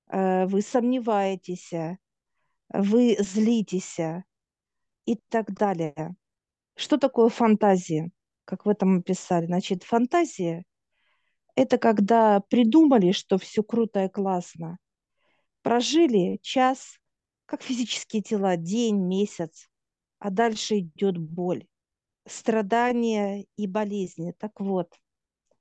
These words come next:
если ваше тело готово проходить эти испытания, и в вашем понимании, что это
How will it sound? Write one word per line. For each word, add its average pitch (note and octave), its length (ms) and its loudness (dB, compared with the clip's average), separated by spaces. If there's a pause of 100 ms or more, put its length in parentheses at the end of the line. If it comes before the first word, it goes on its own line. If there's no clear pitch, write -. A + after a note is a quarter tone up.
(1200)
если A#3 460 0
ваше A3+ 340 0
тело F#3+ 520 -4 (420)
готово G3 760 -4 (760)
проходить G#3+ 680 -4
эти G3 320 -2
испытания, G#3 880 -4 (760)
и G#3+ 540 2 (100)
в G3 220 -6
вашем C4 460 -2 (800)
понимании, G#3 580 0
что F#3+ 480 -8
это F#3 460 -4